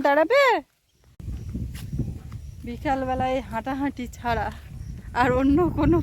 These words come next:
কাজ এখন হচ্ছে না, যা কাজ ফোনের আর সোনামাকে নিয়ে এই ঘোরা। আমারও বেশ ভাল লাগছে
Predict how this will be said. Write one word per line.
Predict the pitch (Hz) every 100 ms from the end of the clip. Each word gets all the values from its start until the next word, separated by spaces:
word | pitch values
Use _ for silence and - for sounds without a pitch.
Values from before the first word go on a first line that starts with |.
| -
কাজ | 247 247 240
এখন | 262 - 311
হচ্ছে | 240 - - 226
না, | 208 - _ - - _ - _ _ _ _ -
যা | - 262 269
কাজ | 311 285 320
ফোনের | - 285 294 403 - _ _ _ _ - -
আর | 226 214 208 -
সোনামাকে | - 220 226 226 226
নিয়ে | 220 220
এই | 202
ঘোরা। | 220 180 - - - - _ - - - - _ -
আমারও | 277 330 427
বেশ | 427 403
ভাল | 294 311
লাগছে | 320 349 -